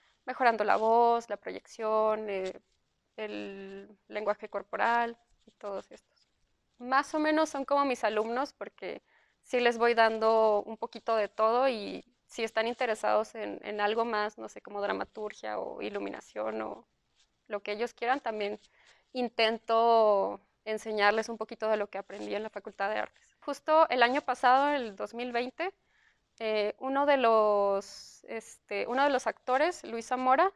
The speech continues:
y en conjunto conmigo, construimos un texto en honor al maestro Enrique Servín. Este texto es, eh, resultado de una convocatoria en la que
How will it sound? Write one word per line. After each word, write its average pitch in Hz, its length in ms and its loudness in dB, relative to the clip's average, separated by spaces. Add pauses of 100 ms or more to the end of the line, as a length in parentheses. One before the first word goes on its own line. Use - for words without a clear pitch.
(680)
y 226 540 -8
en 226 100 -6
conjunto 220 380 -8
conmigo, 262 560 0
construimos 247 600 -6
un 277 100 -6
texto 277 640 -4 (140)
en 226 180 -6
honor 220 240 2
al 240 180 6
maestro 226 360 -4
Enrique 226 280 -6
Servín. 240 400 -2 (600)
Este 226 240 -12
texto 226 400 -2
es, 214 680 0
eh, 208 600 -4 (180)
resultado 214 460 -2
de 220 80 0
una 233 100 -2
convocatoria 214 960 -4
en 196 300 -8
la 208 240 -4
que 190 600 -4